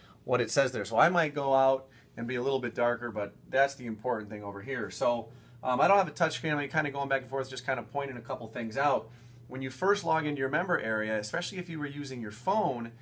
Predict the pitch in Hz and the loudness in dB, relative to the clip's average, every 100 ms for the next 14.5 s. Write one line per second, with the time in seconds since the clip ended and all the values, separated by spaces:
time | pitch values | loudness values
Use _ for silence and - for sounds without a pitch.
0 | - - 139 165 165 - 156 - 147 147 | -20 -14 -6 -4 -4 -6 -8 -6 -4 -4
1 | 139 127 123 107 117 165 143 127 127 120 | -6 -4 -6 -6 -2 2 4 2 -2 -6
2 | 120 135 131 127 120 120 120 117 131 170 | -2 -2 -2 -2 -2 0 0 0 0 0
3 | 170 117 107 107 110 - - 123 117 139 | -2 -6 -6 -6 -10 -20 -14 -10 -6 -6
4 | 139 151 151 143 131 - - 143 139 127 | -2 0 2 2 0 -2 -12 -2 0 0
5 | 165 180 147 123 - 127 123 - - - | 0 0 0 -4 -2 -2 -2 -6 -16 -20
6 | - 135 131 120 139 127 120 - - 123 | -10 -6 -6 -8 -6 0 0 0 0 4
7 | 123 117 110 104 98 117 113 87 - - | 4 2 -2 -6 -6 -4 -4 -4 -10 -20
8 | - - 135 - 156 147 143 135 147 190 | -20 -12 -10 2 4 6 2 0 -2 -2
9 | - 185 190 196 170 160 160 160 147 147 | -4 -2 0 -2 -4 -4 -2 -4 -4 -6
10 | 135 - 180 185 180 156 147 143 135 147 | -6 -6 -6 -6 -8 -6 -4 -4 -2 -2
11 | 123 135 135 147 123 120 - 131 131 113 | -2 -4 -4 -6 -6 -6 -6 -6 -6 -6
12 | 135 123 117 127 123 - 180 196 - - | -4 -4 -4 -2 -2 0 -6 -8 -10 -20
13 | - - 135 - 143 135 175 196 185 170 | -20 -12 -6 2 4 4 2 2 -2 -6
14 | - 175 190 208 | -6 -2 0 -2